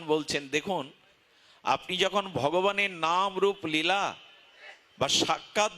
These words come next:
ভগবানের সেবায় ব্রতী হবেন, সেবা মানে, সেবা মানে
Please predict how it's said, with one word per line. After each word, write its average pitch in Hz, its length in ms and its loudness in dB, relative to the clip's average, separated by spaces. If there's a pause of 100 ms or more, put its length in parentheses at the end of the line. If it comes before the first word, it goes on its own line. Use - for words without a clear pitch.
ভগবানের 190 560 2 (120)
সেবায় 190 580 2
ব্রতী 208 380 0
হবেন, 120 340 0 (680)
সেবা 151 520 2
মানে, 196 320 2 (920)
সেবা 151 400 2
মানে 180 260 2